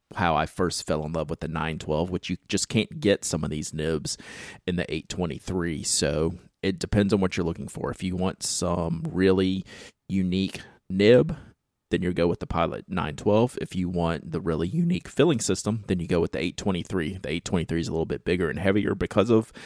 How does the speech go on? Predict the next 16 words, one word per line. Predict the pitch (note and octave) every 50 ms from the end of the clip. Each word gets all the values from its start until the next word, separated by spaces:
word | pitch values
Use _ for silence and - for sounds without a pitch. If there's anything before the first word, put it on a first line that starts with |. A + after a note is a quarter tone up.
| - - - - - - _
the | - B2+
vacuum | A#2+ B2+ C3+ - - C#3+ C#3+ C#3+ C#3 C#3 - -
filling | - C3+ D3 C#3+ D3+
system, | - C#3+ C#3 - - D3 D#3 D#3+ - - -
but | - F2 E2+ D2 - - _
the | - F2
nibs | E2+ F2+ F#2+ F#2+ F2 D#2+
are | F#2+ F2
the | -
same, | - - E2+ E2 D#2+ E2 E2+ F#2+ F2+ F2+
which | E2+ D#2+ D#2 - - - -
they're | - E2 -
both | - F#2+ F#2 - -
ex-, | - F2 - -
same | - - G2+ D#2 D#2
size, | - - D#2 - D#2+ D#2 D2+ - -